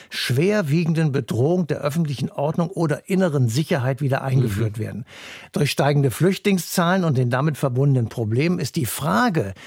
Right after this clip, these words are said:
Speaker 1: der illegalen Grenzübertritte immer drängender geworden. Und die E U, das muss man wissen, hat viele tausend Kilometer Außengrenzen und die sind schwer so zu sichern,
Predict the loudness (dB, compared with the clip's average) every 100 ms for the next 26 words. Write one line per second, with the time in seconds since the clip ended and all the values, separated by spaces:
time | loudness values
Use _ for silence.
0 | -14 -6 -6 -2 -2 0 0 0 0 0
1 | -2 -2 -2 -2 -2 -2 -4 -2 -2 0
2 | 0 0 0 -2 0 0 0 -2 -2 -4
3 | -4 0 0 0 -6 -10 -4 -2 0 0
4 | 0 0 0 2 2 0 -2 -2 0 -2
5 | 0 0 0 -2 -2 0 0 0 -2 0
6 | 0 2 2 2 0 -2 0 0 2 0
7 | -2 -6 -2 2 2 2 2 0 0 -2
8 | 0 0 0 0